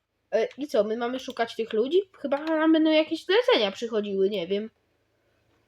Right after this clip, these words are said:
Ale fajna. Jakie zarąbiste taksi na górze. O, zaakceptuj. Sławno osiemdziesiąt, dobra. Tak, czyli jednak tam się tu będą też pokazywały zlecenia.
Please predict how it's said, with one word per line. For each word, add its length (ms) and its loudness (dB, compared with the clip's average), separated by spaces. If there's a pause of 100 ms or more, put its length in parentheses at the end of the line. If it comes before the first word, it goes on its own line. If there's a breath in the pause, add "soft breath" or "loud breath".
(120)
Ale 240 6
fajna. 680 8 (380 loud breath)
Jakie 260 8
zarąbiste 600 6 (180)
taksi 240 -2 (140)
na 80 8
górze. 420 10 (600 loud breath)
O, 180 10
zaakceptuj. 880 8 (1000)
Sławno 560 6
osiemdziesiąt, 680 4
dobra. 360 4 (280)
Tak, 280 0
czyli 200 -2
jednak 300 2
tam 160 0
się 140 -4
tu 80 -2
będą 440 2
też 160 0
pokazywały 720 -2
zlecenia. 680 -2